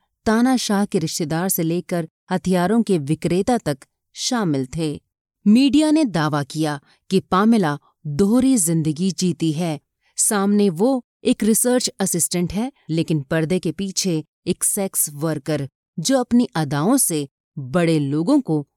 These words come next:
बहुत आसानी से बस में कर लेती है। उसका नाम सऊदी के बड़े हथियार डीलर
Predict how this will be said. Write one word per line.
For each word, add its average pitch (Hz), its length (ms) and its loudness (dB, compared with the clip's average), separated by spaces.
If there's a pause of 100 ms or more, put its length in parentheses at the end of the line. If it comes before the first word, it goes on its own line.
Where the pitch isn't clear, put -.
(140)
बहुत 165 360 -2 (180)
आसानी 180 640 0
से 156 280 -2 (320)
बस 247 320 0
में 196 220 2 (120)
कर 240 160 0
लेती 151 380 -2
है। 156 240 -4 (400)
उसका 285 300 0
नाम 294 320 0
सऊदी 202 500 0
के 277 180 -2
बड़े 175 300 0
हथियार 160 600 -2
डीलर 147 600 0